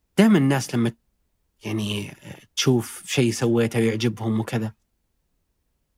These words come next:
آه، تشكر وتمدح. بس أنا دائما ما أنسى إنه بشكل أو بآخر في شخص مبصر له أثر.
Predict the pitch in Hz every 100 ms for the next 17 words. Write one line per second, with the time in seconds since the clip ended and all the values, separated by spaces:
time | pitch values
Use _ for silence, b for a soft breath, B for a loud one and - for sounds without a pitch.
0 | _ 131 135 131 143 - - 127 120 131
1 | 120 117 113 - - _ _ _ _ _
2 | _ - 175 180 185 180 143 - - 139
3 | - 123 117 120 113 113 113 110 107 -
4 | _ _ _ _ - 131 147 139 127 120
5 | - 131 123 - 127 117 135 - - 127
6 | - 123 110 107 - 120 - -